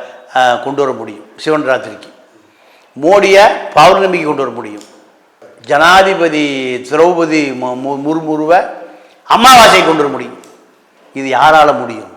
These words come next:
ஜக்கியால தான் முடியும். அங்க இருக்கக்கூடிய அத்தனை கட்டமைப்புகளும் சட்டவிரோத கட்டமைப்பு.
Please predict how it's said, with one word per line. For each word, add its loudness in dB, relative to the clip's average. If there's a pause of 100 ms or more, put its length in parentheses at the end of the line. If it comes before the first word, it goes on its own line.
(420)
ஜக்கியால 0
தான் -6
முடியும். -16 (440)
அங்க 0
இருக்கக்கூடிய 2 (280)
அத்தனை 4
கட்டமைப்புகளும் 2
சட்டவிரோத 6
கட்டமைப்பு. 2